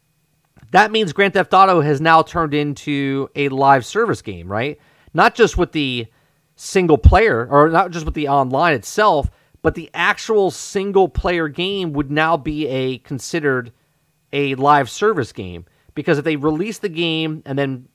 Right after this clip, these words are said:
expand on the main game after launch,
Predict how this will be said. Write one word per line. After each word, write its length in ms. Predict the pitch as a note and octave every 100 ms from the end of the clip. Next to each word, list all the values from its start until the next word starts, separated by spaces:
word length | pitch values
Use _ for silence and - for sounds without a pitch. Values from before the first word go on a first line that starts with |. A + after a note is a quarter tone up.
| _
expand 720 | C3+ A#2+ - - F3 F#3 F#3
on 280 | E3 D#3 D3+
the 140 | C#3+ B2+
main 360 | B2+ D#3+ F#3+
game 500 | D#3 C3+ A#2 A2+ A#2 - _ -
after 300 | C#3+ D3 B2+
launch, 480 | B2 F3 D3 B2+